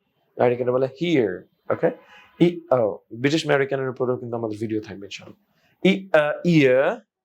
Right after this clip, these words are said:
ইয়া, ইয়া, হিয়ার, হিয়ার। এর মধ্যে মাঝখানে একটা ইয়া থাকছে। এ, আ, এ, এ, এ, টিয়ার, টিয়ার, গুড।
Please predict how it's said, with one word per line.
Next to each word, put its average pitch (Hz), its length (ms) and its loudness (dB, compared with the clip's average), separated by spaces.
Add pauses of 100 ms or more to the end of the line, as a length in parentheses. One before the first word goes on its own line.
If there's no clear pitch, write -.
(960)
ইয়া, 135 300 6
ইয়া, 143 220 2
হিয়ার, 147 720 2 (760)
হিয়ার। 180 640 2
এর 123 100 -8
মধ্যে 139 180 -4
মাঝখানে 147 300 -4
একটা 139 160 -6
ইয়া 160 160 2
থাকছে। 107 360 -18 (500)
এ, 180 340 2
আ, 143 220 4 (100)
এ, 160 140 6 (1600)
এ, 123 240 6 (100)
এ, 139 280 4 (300)
টিয়ার, 147 840 2 (1600)
টিয়ার, 160 640 4
গুড। 139 420 4